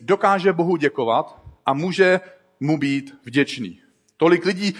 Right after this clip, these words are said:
si totiž klade otázku, „Jak já můžu být vděčný, když musím jít do práce,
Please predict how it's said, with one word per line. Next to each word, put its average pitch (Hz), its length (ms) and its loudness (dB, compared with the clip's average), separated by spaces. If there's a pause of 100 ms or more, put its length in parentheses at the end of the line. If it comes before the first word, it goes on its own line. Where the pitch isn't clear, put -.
(160)
si - 180 -4
totiž 180 280 -2
klade 180 220 2
otázku, 165 420 0
„Jak 151 260 -4
já 160 140 0
můžu 156 260 -6
být 147 160 -4
vděčný, 180 640 -2 (1000)
když 160 420 2
musím 156 440 0
jít 151 240 -2
do 139 160 2
práce, 180 720 0